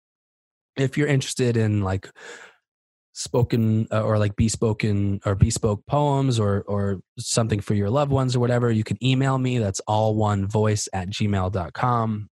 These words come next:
And we could talk about collaboration or whatever it is. Um, I'd be happy to do that, but I'm always making something, whether it's writing or music or poetry, you know, performance or video, um, and posting some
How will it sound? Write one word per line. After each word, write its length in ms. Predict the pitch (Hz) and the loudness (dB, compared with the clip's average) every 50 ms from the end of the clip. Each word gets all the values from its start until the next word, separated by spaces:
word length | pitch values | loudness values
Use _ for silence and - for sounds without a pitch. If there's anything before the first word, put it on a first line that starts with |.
| _ | _
And 160 | - 104 95 92 | -8 -6 -4 -4
we 80 | 98 | -6
could 160 | - - - | -6 -8 -8
talk 220 | - 107 107 - - | -4 -4 -4 -4 -4
about 300 | 101 92 92 87 - - | -4 -4 -4 -6 -6 -8
collaboration 720 | - - 98 92 90 101 104 107 104 101 - 98 95 95 | -8 -6 -6 -4 -2 0 0 0 0 -2 -2 -2 -2 -2
or 120 | 95 92 92 | -2 -2 -2
whatever 320 | 95 95 95 92 95 92 | -2 -2 -2 -2 -2 -2
it 60 | 92 | -2
is. 340 | 92 92 92 92 95 - - - _ | -2 -2 -2 -4 -6 -10 -12 -14 _
Um, 420 | 92 90 90 90 90 90 87 87 - _ _ _ | -8 -6 -6 -6 -6 -6 -8 -10 -14 _ _ _
I'd 80 | - 110 | -4 -2
be 60 | 107 | 0
happy 260 | 101 110 110 - 117 | 0 0 -2 -2 -2
to 80 | 101 104 | -4 -2
do 160 | 101 107 101 | -2 -2 0
that, 320 | 101 104 104 101 104 104 - _ _ | 0 0 0 0 -2 -4 -8 _ _
but 200 | - 92 90 90 - _ - _ - - - _ _ _ _ _ - | -6 -6 -6 -6 -8 _ -20 _ -20 -20 -20 _ _ _ _ _ -4
I'm 140 | 143 147 160 | -2 0 0
always 280 | 160 160 165 156 135 | 0 2 2 0 2
making 320 | 147 147 147 143 - 135 123 | 0 0 0 0 -2 -2 -2
something, 600 | - 147 139 131 135 139 127 123 123 120 110 - | 0 0 0 0 0 0 0 0 0 -2 -2 -2
whether 240 | - 110 107 107 104 | -2 0 0 0 0
it's 140 | 101 - - | 0 -2 -2
writing 460 | 104 113 117 113 113 110 110 110 104 | 0 2 2 2 2 0 0 -2 -2
or 180 | 98 95 92 90 | -2 -2 -2 -2
music 500 | 98 104 107 107 107 110 107 101 - - | 0 0 2 2 2 2 0 -2 -2 -4
or 320 | 92 92 90 90 87 85 - - | -4 -4 -4 -4 -4 -2 -2 0
poetry, 800 | - 104 104 101 - - 107 98 98 98 98 98 95 90 - - - | 0 0 0 -2 -2 -2 -2 -2 0 0 0 -2 -2 -4 -6 -8 -14
you 280 | - - - - 107 98 | -18 -14 -8 -4 -4 -2
know, 140 | 92 90 | 0 2
performance 640 | 87 92 95 - - 104 104 98 98 95 95 - - | 2 2 2 0 -2 -4 -2 -2 -2 -2 -4 -6 -8
or 240 | 87 87 87 87 87 | -8 -6 -6 -6 -4
video, 600 | 95 104 104 107 104 104 101 98 95 95 98 95 - - | -2 0 0 0 0 0 0 0 0 -2 -4 -6 -8 -8
um, 460 | 92 92 92 90 90 87 87 90 90 _ _ _ _ | -6 -4 -4 -4 -4 -4 -6 -8 -10 _ _ _ _
and 340 | 98 95 92 90 90 90 92 - - | -6 -4 -2 -2 -2 -4 -6 -2 0
posting 380 | - 110 110 104 - - 104 101 | 0 2 2 0 -4 -6 -6 -4
some 400 | - - 104 98 95 92 87 | -4 -2 -2 -2 -2 -2 -4